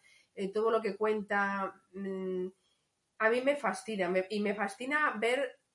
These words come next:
la potencia de esta película, es el guión, y me encanta, es, es, me parece una joya, em, todo, todas las posibles opciones que tiene una mujer cuando ha sufrido lo que ellas sufren.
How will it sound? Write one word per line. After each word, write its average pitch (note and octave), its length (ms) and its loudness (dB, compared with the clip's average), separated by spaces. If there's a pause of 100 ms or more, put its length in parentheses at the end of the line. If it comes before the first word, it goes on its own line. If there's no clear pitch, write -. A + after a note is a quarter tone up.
(240)
la G#3 160 6
potencia C4+ 480 2
de B3 80 2
esta C4+ 240 0
película, B3+ 380 -2
es - 100 -6
el G#3 140 -4
guión, A3 420 0
y A3 140 -6
me G3 80 0
encanta, G#3+ 440 2
es, B3+ 220 -4
es, G#3 320 -4
me G3+ 80 -2
parece G3+ 260 -2
una C4+ 160 -2
joya, A3 480 -4 (520)
em, F#3 680 0 (220)
todo, B3+ 640 2
todas B3 220 4
las A#3+ 140 2
posibles A#3+ 800 -2 (520)
opciones A3 880 0
que F#3+ 120 -2
tiene A3 220 -2
una G#3+ 120 0
mujer A3 400 -2
cuando F3+ 240 2
ha F#3 80 2
sufrido G3+ 360 -6
lo F#3+ 80 -2
que F#3 100 -2
ellas F#3 240 0
sufren. F3+ 540 -6